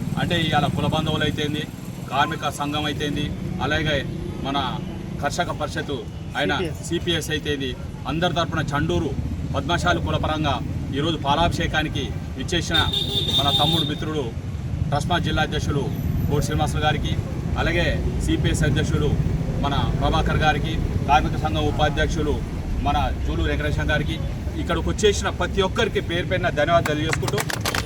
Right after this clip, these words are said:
Speaker 1: ముఖ్యంగా ఇలా మనం ఈ ఇలా రైతులు అయినా ఏ విధంగా మన తెలంగాణలో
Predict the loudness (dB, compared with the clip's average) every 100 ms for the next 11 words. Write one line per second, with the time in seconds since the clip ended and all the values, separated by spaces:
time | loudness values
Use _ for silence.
0 | -2 -2 -2 2 2 4 4 2 -2 -4
1 | -2 -2 0 0 0 -2 -4 -4 -4 -6
2 | -6 -6 -8 -8 -6 -4 0 0 0 0
3 | 0 0 2 4 4 2 -4 -6 -6 -8
4 | -6 -4 -2 0 0 0 0 0 0 -2
5 | -4 -6 -6 -6 0 2 2 2 2 2
6 | 2